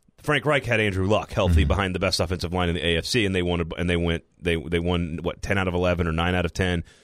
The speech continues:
Speaker 1: and, and made the playoffs. He gets credit for that, but Vrabel, I thought, did a better job to be one game behind them
Speaker 2: Mm-hmm.
Speaker 1: with no Andrew Luck at all. So that doesn't change.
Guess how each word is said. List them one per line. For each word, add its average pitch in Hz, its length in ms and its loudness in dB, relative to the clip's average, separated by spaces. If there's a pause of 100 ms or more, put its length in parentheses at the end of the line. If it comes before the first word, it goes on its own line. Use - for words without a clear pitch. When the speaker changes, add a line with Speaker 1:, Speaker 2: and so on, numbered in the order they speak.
(300)
Speaker 1:
and, 95 220 -2
and 95 100 0
made 87 160 2
the 90 60 -2
playoffs. 101 480 0 (640)
He - 180 -4
gets 143 180 0
credit 190 320 -2
for 107 80 -4
that, 92 240 0
but 120 100 0
Vrabel, 127 340 0
I 117 80 2
thought, 107 220 -2
did 104 140 0
a 95 80 2
better 98 280 0
job 90 360 0
to 98 100 -4
be 95 100 0
one 110 320 0
game 104 240 0
behind 101 420 -2
them 82 380 -2
Speaker 2:
Mm-hmm. 85 140 4
Speaker 1:
with 127 200 6
no 131 200 2
Andrew 107 220 -2
Luck 95 260 -2
at 85 80 -4
all. 92 340 0 (320)
So 107 380 0
that 135 300 0
doesn't 107 300 -2
change. 90 460 -2